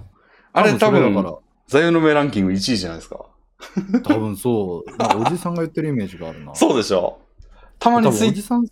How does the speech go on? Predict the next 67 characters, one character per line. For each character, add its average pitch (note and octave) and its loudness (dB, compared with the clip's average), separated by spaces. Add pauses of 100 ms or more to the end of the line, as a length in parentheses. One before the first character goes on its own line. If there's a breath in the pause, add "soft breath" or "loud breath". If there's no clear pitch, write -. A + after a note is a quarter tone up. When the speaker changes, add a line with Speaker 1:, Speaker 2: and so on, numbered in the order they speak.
(280)
Speaker 2:
世 - -4
代 A#2+ -2
の F2+ -8
人 F#2+ -14
で F2+ -12
多 F2+ -8
分 F2 -14
い C3 -6
る G#3+ -2
ん C#3+ -2
で F#2+ -6
し - -14
ょ D2 -12
う、 - -20 (300 soft breath)
お - -18
そ G#2+ -8
ら F2 -8
く。 - -18
Speaker 1:
あ G2 -2
ー。 - -6
Speaker 2:
面 G2+ -8
白 A2 -6
き - -20
こ G#2+ -6
と、 G#2 -8
う G2+ -10 (380 soft breath)
ん、 - -
う G#2 -6
ん G#2 -6
た F#2+ -6
ら F#2 -8
の E2+ -12 (100)
Speaker 1:
う F#2 -8
ん。 E2 -12 (140)
Speaker 2:
発 - -10
祥 A2 -6
者 F#2 -14
が、 E2+ -18
カ B2 -4
リ A#2+ 0
ス A#2+ -2
マ A2+ -2
が。 G2 -8 (500 loud breath)
Speaker 1:
そ F#2+ 0
う - -12
で - -16
す - -16
ね。 E2 -12
ま G#2+ 4
あ、 D#3 2
あ G#3 0
れ A#3 2
も A3+ 2
と A#3 0
も A3+ 0
と A3 -6
誰 G3 2
か A3 2
の B2 0
時 F#2+ -6
世 A2+ 0
の G#2 -2
句 G2 -4
で E2 -8
す - -16
よ - -16
ね。 C#2+ -14